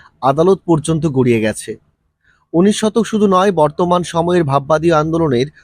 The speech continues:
অন্যতম হোতা শ্রী শ্রী রামকৃষ্ণ পরমহংসদেবকেও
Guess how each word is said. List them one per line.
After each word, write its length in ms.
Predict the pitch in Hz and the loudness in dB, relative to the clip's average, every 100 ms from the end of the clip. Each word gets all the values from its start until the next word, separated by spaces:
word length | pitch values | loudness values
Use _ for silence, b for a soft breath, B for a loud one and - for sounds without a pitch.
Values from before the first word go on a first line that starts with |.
| b - | b -4
অন্যতম 520 | 160 175 170 170 170 | -2 0 0 0 0
হোতা 460 | 131 151 156 170 175 b b | 0 -2 0 -2 -2 b b
শ্রী 200 | - 175 | -10 -4
শ্রী 340 | 170 - 165 151 - | -4 -2 -2 -2 -4
রামকৃষ্ণ 580 | 139 139 147 165 - 170 | 0 0 -2 -10 -8 -6
পরমহংসদেবকেও 1040 | 139 139 143 175 160 175 185 - 127 139 | -2 -2 0 -4 -4 -2 -2 0 0 0